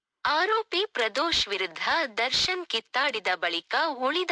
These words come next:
ಆರೋಪಿಗಳು ಒಟ್ಟಾಗುತ್ತಿದ್ದಾರೆ ಎನ್ನಲಾಗಿದೆ.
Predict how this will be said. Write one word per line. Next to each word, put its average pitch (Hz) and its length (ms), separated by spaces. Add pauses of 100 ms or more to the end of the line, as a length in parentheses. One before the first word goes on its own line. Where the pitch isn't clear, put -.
ಆರೋಪಿಗಳು 220 760
ಒಟ್ಟಾಗುತ್ತಿದ್ದಾರೆ 247 1080
ಎನ್ನಲಾಗಿದೆ. 175 920